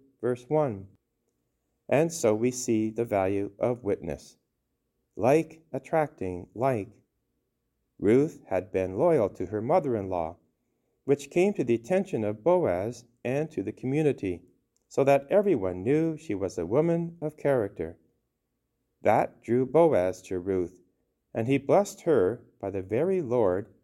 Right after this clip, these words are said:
that he worshipped, bringing Ruth into a relationship with Yahweh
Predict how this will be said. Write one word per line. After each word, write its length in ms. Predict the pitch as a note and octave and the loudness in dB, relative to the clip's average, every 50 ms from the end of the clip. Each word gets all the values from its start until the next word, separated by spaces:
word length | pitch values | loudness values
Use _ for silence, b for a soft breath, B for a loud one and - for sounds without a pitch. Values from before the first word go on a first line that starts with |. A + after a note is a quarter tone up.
| _ _ _ - | _ _ _ -8
that 140 | F2+ F2 - | -8 -6 -2
he 120 | A#2 A#2+ | -2 -2
worshipped, 560 | A#2+ C3 F3 F#3 F3+ - - D2+ - - _ _ _ _ _ _ _ - | 0 0 -2 -4 -2 -4 -4 -4 -4 -6 _ _ _ _ _ _ _ -4
bringing 380 | G#2 A#2+ D3 D#3+ E3+ D#3+ C3 | -2 -2 0 0 -2 -2 2
Ruth 340 | A2 A2 A2 A2+ A#2+ A2+ A2+ - _ _ _ _ _ _ _ | 2 4 4 4 2 -2 -8 -20 _ _ _ _ _ _ _
into 300 | - F#2+ F2+ - G2 F2+ | -14 -12 -10 -6 -4 -2
a 80 | F2 E2+ | -2 -2
relationship 760 | D#2+ F2 F2 G2 C#3 E3 D#3+ E3+ D#3+ C#3+ - - D3+ D3+ - | -2 -2 0 2 2 0 0 -2 -6 -6 -2 -2 -2 0 -2
with 160 | D3+ C#3+ - | -6 -4 -2
Yahweh 500 | E3 D#3+ E3 D#3+ C3 G2+ E2 D#2 D#2 | -2 0 0 0 0 -2 -4 -6 -8